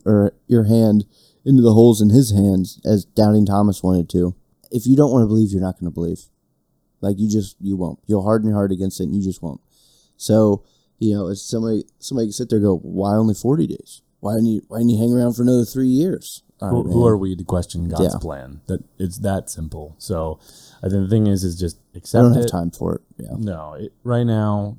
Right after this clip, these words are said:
Speaker 2: guys, like, we need faith as Catholics. We need faith as Catholics. We need to have charity. And the only way we can actually be charitable with God a hundred percent is have enough faith to believe the plan as it was given to us and know that these scriptures, the way they were given to us,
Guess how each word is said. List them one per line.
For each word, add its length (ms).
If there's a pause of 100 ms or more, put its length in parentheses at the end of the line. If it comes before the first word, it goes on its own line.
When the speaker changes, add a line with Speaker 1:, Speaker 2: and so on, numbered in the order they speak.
(120)
Speaker 2:
guys, 420
like, 240
we 100
need 220
faith 440 (120)
as 180
Catholics. 540
We 120
need 180
faith 340 (460)
as 120
Catholics. 460
We 80
need 200
to 60
have 160
charity. 540 (340)
And 120
the 80
only 320
way 160
we 120
can 140
actually 600 (480)
be 180
charitable 640
with 340
God 380
a 80
hundred 200
percent 420
is 100
have 200
enough 220
faith 260
to 60
believe 440
the 80
plan 280
as 160
it 60
was 140
given 240
to 140
us 140
and 140
know 160
that 140
these 160
scriptures, 580
the 80
way 140
they 80
were 100
given 280
to 120
us, 160